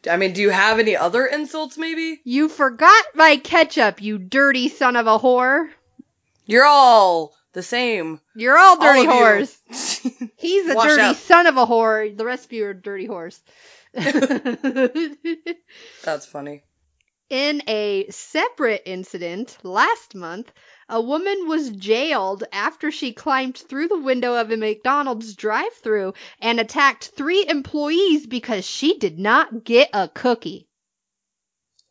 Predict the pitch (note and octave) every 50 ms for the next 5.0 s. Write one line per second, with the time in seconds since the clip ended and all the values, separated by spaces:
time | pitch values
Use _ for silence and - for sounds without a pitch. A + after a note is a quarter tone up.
0 | _ _ - G#3 F#3 F3+ F#3 F3 E3 D#3 D3 C#3+ _ _ _ _ _ _ _ _
1 | _ _ _ - _ _ _ _ _ _ _ _ _ _ _ _ _ _ - G#3+
2 | G#3+ A3 A3+ A#3+ C4 C4+ C4+ B3 - - B3 A#3+ A#3+ A#3+ A#3 A3 G#3+ F#3+ F3 E3+
3 | F3 F#3+ G3 A3 B3 - - C4+ C4 - - D4+ D4+ D#4 D#4 D4+ - - E4 E4
4 | D#4+ D#4+ D#4+ D4+ D#4+ E4 E4 E4 E4 - E4+ E4+ - E4+ E4+ F4 E4+ E4+ D#4+